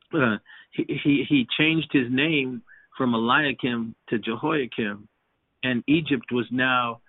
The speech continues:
uh, bringing a, a, a heavy taxation upon the people. What's interesting about this is that they were up under already a, a, an unexpected defeat, right? I mean, they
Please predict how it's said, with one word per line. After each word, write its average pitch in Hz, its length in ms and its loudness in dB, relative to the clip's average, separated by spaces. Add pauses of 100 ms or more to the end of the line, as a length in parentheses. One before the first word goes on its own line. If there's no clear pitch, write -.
(420)
uh, 117 240 -2 (300)
bringing 131 680 0
a, 117 60 -2
a, 113 300 -2 (120)
a - 60 -4 (160)
heavy 160 220 2
taxation 139 760 0
upon 117 300 -2
the 123 80 -2
people. 180 500 -4 (280)
What's 143 260 -2
interesting 196 500 0
about 127 300 0
this 123 160 2 (480)
is 147 240 2
that 143 180 0
they 156 80 2
were 151 240 4
up 185 160 2 (100)
under 165 420 4 (180)
already 151 680 4
a, 139 280 2
a, 127 280 0 (220)
an 135 280 -2
unexpected 170 1160 0 (640)
defeat, 214 500 2 (120)
right? 143 260 0
I 151 60 0
mean, 143 180 -2
they 147 120 -4